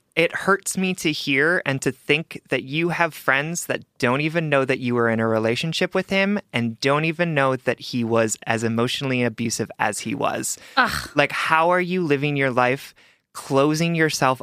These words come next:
Speaker 1: off to the people who want to be with you and to love you and support you?
Speaker 2: Yes.
Speaker 1: Right? And you don't, I know that, that you say that that is what you want, but I want you to really, really interrogate that.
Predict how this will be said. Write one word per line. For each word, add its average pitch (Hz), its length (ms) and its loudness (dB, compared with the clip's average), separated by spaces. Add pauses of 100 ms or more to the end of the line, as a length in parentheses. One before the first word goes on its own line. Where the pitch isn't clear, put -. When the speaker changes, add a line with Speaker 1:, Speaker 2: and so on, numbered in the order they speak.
Speaker 1:
off 120 300 2
to - 180 -8 (160)
the 127 100 0
people 156 360 0
who 135 220 -2
want 117 420 0
to 120 200 -4
be 131 280 -2
with 127 280 -6
you 156 360 0
and 117 240 0
to - 180 0
love 113 300 0
you 120 200 0
and 110 220 -2
support - 500 -2
you? 131 280 -4 (180)
Speaker 2:
Yes. - 400 -6
Speaker 1:
Right? 139 220 2
And 147 260 -2 (140)
you 160 340 -6
don't, 160 380 2
I 151 80 2
know 160 160 2
that, 165 220 -2
that 147 180 2 (100)
you 139 140 -8
say 143 180 2
that 131 160 -2
that 117 180 2
is 123 140 -6
what 123 160 -2
you 117 140 -4
want, 113 420 0
but 147 100 0
I 143 80 4
want 147 300 0
you 165 140 -2
to 160 100 2
really, 127 480 0
really 117 480 0
interrogate 110 800 -2
that. 107 260 0